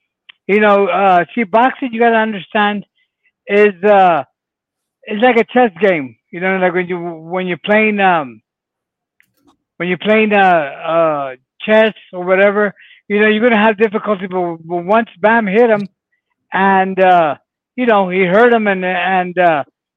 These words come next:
that's when the class came through, and that's when legends are made. When two great fighters fight, one will rise and one will, you know.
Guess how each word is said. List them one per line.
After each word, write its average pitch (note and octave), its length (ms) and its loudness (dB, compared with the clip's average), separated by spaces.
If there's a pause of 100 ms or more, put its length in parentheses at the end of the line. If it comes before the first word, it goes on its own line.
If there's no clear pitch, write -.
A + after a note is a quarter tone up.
(100)
that's F#3+ 160 -4
when A#3 140 0
the G#3 80 0
class G#3+ 280 0 (120)
came G#3 260 -2
through, A3 220 0
and F3 240 0 (680)
that's F#3+ 180 -2
when A3 140 0
legends G3+ 340 -2
are G#3 80 -2
made. A3+ 360 0
When E3+ 280 -6
two A#3 120 -4
great A3+ 300 -2
fighters A3 400 0
fight, A#3 260 0 (480)
one F3+ 320 0
will G#3 220 0
rise G3 380 2
and F#3+ 200 -6
one F#3 180 0
will, F#3+ 260 -4
you F#3 80 -8
know. D#3+ 240 -4